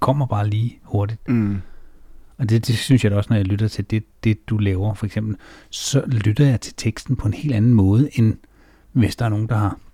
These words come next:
Speaker 1: lavet noget. Altså, for eksempel har jeg hørt meget Alex Vargas, og jeg havde ikke rigtig fattet, hvad hans, det er sådan et tredelt album, han har lavet.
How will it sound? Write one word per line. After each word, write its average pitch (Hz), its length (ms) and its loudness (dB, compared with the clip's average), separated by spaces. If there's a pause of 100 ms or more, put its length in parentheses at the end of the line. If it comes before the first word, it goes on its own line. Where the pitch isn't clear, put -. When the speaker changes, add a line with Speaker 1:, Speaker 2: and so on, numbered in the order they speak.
(680)
Speaker 1:
lavet 110 260 0
noget. 110 120 0
Altså, 98 160 -6
for 113 60 -8
eksempel 110 240 -4
har 110 100 -6
jeg 110 80 -2
hørt 113 160 -6
meget 107 240 -2
Alex 110 300 -6
Vargas, 98 440 -8
og - 140 -4
jeg 107 120 0
havde 131 200 0
ikke 120 120 -4
rigtig 120 160 -4
fattet, 107 320 -4
hvad 101 160 -2
hans, 98 340 -8
det - 80 -18
er - 40 -18
sådan 110 140 -4
et 101 60 -4
tredelt 101 320 -6
album, 101 320 -4
han 95 100 0
har 95 60 -2
lavet. 95 180 -4